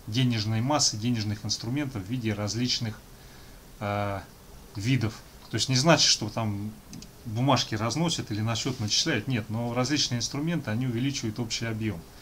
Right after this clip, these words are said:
Соответственно, такая ситуация, она, э, очень кстати для того, чтобы надуть и рынок акций, и золото, и криптовалюту. Потому что куда-то все это дело надо загонять. Надо утилизировать деньги,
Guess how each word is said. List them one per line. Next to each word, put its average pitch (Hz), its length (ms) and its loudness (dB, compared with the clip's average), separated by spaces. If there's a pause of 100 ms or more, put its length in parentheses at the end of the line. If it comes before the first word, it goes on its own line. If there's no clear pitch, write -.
(460)
Соответственно, 120 600 4 (240)
такая 127 300 2
ситуация, 135 640 2
она, 117 260 2 (1120)
э, 110 460 -2
очень 131 360 2 (1300)
кстати 156 420 2
для 104 160 -2
того, 123 260 2
чтобы 110 320 -2
надуть 120 540 0
и 151 120 4
рынок 135 360 0
акций, 107 480 0
и 127 80 0
золото, 113 540 0
и 123 140 0
криптовалюту. 113 800 -2
Потому 117 220 -4
что - 140 -4
куда-то 143 300 0
все 131 200 -2
это 123 160 -2
дело 120 300 -2
надо 113 280 0
загонять. 104 680 -2 (580)
Надо 123 240 2
утилизировать 117 720 0
деньги, 104 320 0